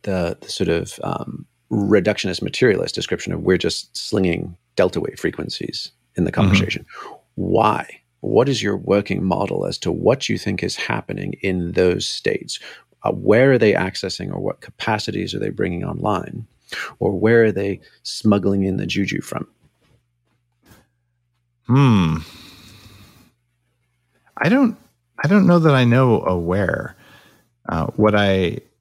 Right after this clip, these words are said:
Speaker 2: what I do know is that a lot of the brainwaves we have are, are riding on other brainwaves, uh, and there's, there's interactions, like, field level interactions that we don't quite understand yet. Um, so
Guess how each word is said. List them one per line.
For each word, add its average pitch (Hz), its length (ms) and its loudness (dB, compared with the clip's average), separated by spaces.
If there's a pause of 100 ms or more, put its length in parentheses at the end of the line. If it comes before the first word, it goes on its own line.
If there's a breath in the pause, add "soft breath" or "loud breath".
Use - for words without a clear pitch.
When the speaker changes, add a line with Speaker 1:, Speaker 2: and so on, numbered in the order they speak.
Speaker 2:
what 117 200 4
I 107 100 4
do 127 220 2
know 87 320 2
is 90 200 -4
that 87 160 0
a 90 60 2
lot 101 340 2
of 101 180 0
the 82 280 0
brainwaves 85 520 -2
we 80 100 -2
have 78 300 -6
are, 71 380 -8
are 78 120 -10
riding 80 400 -2
on 78 180 -2
other 80 280 -2
brainwaves, 73 880 -6
uh, 76 160 -4
and 76 120 -2
there's, 76 380 -4 (260)
there's 85 180 -2
interactions, 78 840 -4 (200)
like, 76 120 -8
field 90 320 0
level 73 240 -2
interactions 73 480 -6
that - 100 -12
we - 80 -6
don't 67 200 -6
quite 69 200 -4
understand 143 580 -8
yet. - 240 -12 (880 soft breath)
Um, 76 360 -4 (920)
so 92 560 0